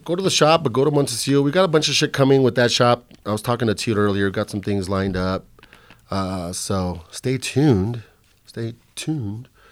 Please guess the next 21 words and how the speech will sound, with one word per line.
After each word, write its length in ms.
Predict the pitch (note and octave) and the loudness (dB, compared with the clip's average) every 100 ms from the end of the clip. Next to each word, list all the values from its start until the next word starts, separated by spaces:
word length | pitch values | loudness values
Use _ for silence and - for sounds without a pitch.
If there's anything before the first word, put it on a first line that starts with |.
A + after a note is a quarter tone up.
| _ _ - | _ _ -6
Um, 500 | A2+ A#2 A2+ A2+ G#2+ _ _ _ - - - _ - | 0 2 2 0 -6 _ _ _ -20 -20 -20 _ -6
we 80 | |
got 320 | B2+ F3 F3+ D#3+ | 2 6 6 6
the, 340 | D#3 D3+ C#3+ | 2 4 6
uh, 440 | C3+ C3+ B2+ B2 - _ _ _ | 6 6 4 2 -4 _ _ _
I'm 140 | C3 D3 | -8 -4
wearing 280 | F3 F#3 | 0 0
the, 420 | D3+ D3 C#3+ C#3 - | 0 -2 -2 -6 -8
I 40 | |
like 140 | D#3+ F3 | -8 -6
to 60 | |
just 140 | C3 - | -8 -8
throw 140 | C3 | -6
random 300 | G2+ G2+ G2+ | -4 -4 -6
shit 180 | F2+ G#2 | -8 -8
out 80 | F2+ | -10
there. 140 | - - _ _ _ _ _ _ _ _ _ _ _ _ - | -14 -20 _ _ _ _ _ _ _ _ _ _ _ _ -12
A 160 | A#2 A2+ | -6 -4
shirt 340 | - E3+ E3+ | -2 -2 -2
that 120 | C#3+ | -4
says, 720 | - D3 C#3 C3+ B2+ - - | -6 0 0 0 -6 -10 -10